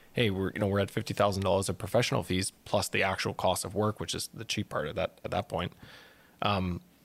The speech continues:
you could turn down quite a bit, and then three, four months down the road, when once again somebody's doing work and you get a work stop from some, you know, the, the banging of the noise or whatever it is, then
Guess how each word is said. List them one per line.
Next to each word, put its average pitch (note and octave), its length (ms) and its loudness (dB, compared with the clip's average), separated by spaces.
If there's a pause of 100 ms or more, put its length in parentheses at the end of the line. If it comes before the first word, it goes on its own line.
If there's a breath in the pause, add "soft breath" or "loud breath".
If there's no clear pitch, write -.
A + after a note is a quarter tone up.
(120)
you F2+ 100 -2
could G#2 220 -2 (160)
turn C#3 180 4
down A#2+ 220 4
quite A2+ 200 2
a G2+ 40 2
bit, A#2+ 280 2 (160)
and G2 160 0
then F#2 340 -2
three, A#2 280 4
four A2+ 240 4
months G#2+ 260 2
down G#2+ 140 2
the G#2 80 0
road, G#2+ 240 4
when G2+ 300 0
once G2+ 180 0
again G2+ 240 0
somebody's G2+ 300 -2
doing G2 180 0
work G2 240 0
and G2 140 -2
you F#2 80 -4
get F2+ 120 0
a F2+ 200 0 (260)
work C3+ 180 -2
stop - 360 2 (500 soft breath)
from F#2+ 200 0
some, - 220 0
you F#2 80 2
know, F2+ 100 2
the, F#2 140 0 (100)
the - 80 -2
banging G#2 300 2
of G2 100 -2
the G2 60 -2
noise G2 240 2
or G2 40 0
whatever F#2 300 0
it G2+ 60 2
is, A2+ 320 4 (260)
then F#2+ 400 -2